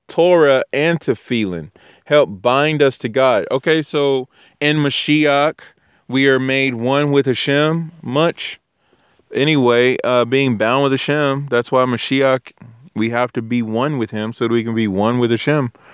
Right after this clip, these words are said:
I distinctly remember Yeshua praying about that in the garden. I mean, it's, it's such a legit thing. Okay, so anyway, Torah binds us to God, Tefillin binds us to God.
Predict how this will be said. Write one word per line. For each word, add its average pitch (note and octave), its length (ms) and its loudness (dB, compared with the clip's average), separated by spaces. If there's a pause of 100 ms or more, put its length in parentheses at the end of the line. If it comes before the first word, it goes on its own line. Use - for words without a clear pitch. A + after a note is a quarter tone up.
(280)
I A#2 80 0
distinctly F3+ 560 0
remember C#3 400 0
Yeshua A#2 460 -2
praying B2+ 300 -2
about G#2 260 0
that G#2 140 2
in G2 100 -2
the F2 60 -4
garden. E2 440 -2 (960)
I G#2 60 -4
mean, A2+ 200 2
it's, - 320 -6
it's G#2 220 0
such C#3 300 0
a G#2+ 60 0
legit F#2 600 0
thing. F#2 280 -4
Okay, A2+ 280 2
so G#2 140 -4
anyway, A2+ 420 2 (500)
Torah D#3+ 260 2
binds C#3 340 0
us A#2+ 120 0
to A#2 80 -6
God, F#2+ 400 0
Tefillin A#2+ 440 -2
binds F2 300 0
us D#2+ 120 -4
to E2+ 80 -8
God. D#2+ 440 0